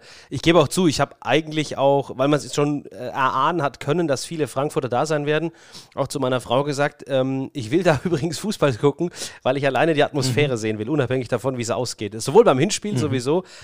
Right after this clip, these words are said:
Speaker 1: aber auch beim Rückspiel, denn ich hatte auch ein paar Bekannte, ein paar Frankfurt-Fans, die auch rübergeflogen sind, ähm,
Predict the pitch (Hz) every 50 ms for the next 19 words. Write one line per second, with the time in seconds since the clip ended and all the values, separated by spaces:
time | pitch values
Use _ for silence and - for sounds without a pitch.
0 | - - - 123 151 165 165 160 - 151 131 123 165 202 - - - - 220 214
1 | 180 160 156 - 147 156 - 160 156 - 160 143 135 143 143 147 147 147 147 -
2 | 135 - 131 123 - 123 143 170 170 175 170 170 160 - 147 139 139 139 135 -
3 | - 139 165 160 - 160 143 127 - 143 139 147 156 160 - - - - - -
4 | - - _ 139 160 156 131 120 139 180 175 190 170 165 160 - - 165 165 160
5 | 165 151 143 165 170 180 180 170 - 143 147 139 143 147 147 147 139